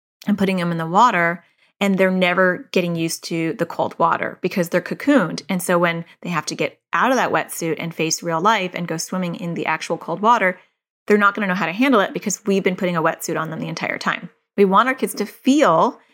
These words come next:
and not all at once, but we want them to feel the discomfort, and we want them to problem solve and do their skills that they're learning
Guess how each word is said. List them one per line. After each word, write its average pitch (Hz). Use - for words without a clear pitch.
and 330
not 466
all 208
at 175
once, 190
but -
we 214
want 240
them 254
to 220
feel 226
the -
discomfort, -
and 208
we 202
want 196
them 190
to 185
problem 233
solve 175
and 175
do 196
their 190
skills 165
that 170
they're 156
learning 196